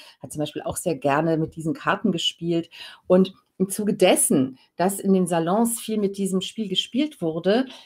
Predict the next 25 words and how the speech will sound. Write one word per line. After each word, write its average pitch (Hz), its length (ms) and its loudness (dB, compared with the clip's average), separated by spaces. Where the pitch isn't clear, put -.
kamen 262 340 4
dann 175 260 2
Esoteriker 160 800 -4
überhaupt 156 400 -2
erst 147 240 -8
darauf, 147 460 -2
dass 165 240 -4
das - 320 -4
eine 160 340 -2
Bedeutung 175 460 2
haben 147 320 -2
könnte. 131 560 -2
Da 147 80 -10
gab 156 220 2
es - 180 -2
den 165 180 0
Menschen, 156 460 2
der 143 120 4
hieß 143 340 -8
Coeur 254 440 4
de 151 160 -2
Gobelin, 165 540 4
der 175 120 4
sich, 170 300 -4
äh, 151 520 6